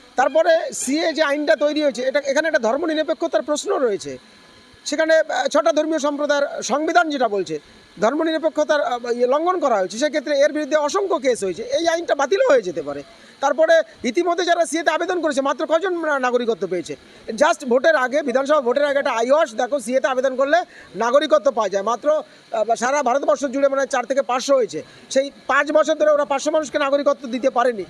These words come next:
তাহলে এর মধ্য দিয়ে যে নাগরিকত্ব দেওয়া যাবে না বা মানুষ পাবে না, এটা ভাওতা ছাড়া আর কিছু নয়। এটা দিনে দিনে আরও প্রকাশ্যে আসবে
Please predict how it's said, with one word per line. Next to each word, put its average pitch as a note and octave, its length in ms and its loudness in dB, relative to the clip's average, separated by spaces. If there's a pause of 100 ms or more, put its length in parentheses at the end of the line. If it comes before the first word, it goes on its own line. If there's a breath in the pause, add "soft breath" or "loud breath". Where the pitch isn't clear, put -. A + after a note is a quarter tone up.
(260 loud breath)
তাহলে C4+ 220 2
এর B3 160 2
মধ্য C#4 240 0
দিয়ে D#4 140 -4
যে D#4 80 -2
নাগরিকত্ব B3 520 -4
দেওয়া A3+ 280 0
যাবে G3+ 260 -2
না C4+ 120 -4
বা C4 120 -2
মানুষ A#3 260 -6
পাবে A#3+ 240 0
না, A3 140 -4
এটা G#3 160 -2
ভাওতা G#3+ 300 -2
ছাড়া B3 160 0
আর A3+ 80 0
কিছু G#3+ 260 -6
নয়। D4 180 0 (300 loud breath)
এটা B3 160 -2
দিনে B3+ 240 -2
দিনে E4 160 -4
আরও C#4 160 -2
প্রকাশ্যে C4 420 -4
আসবে F3 280 -4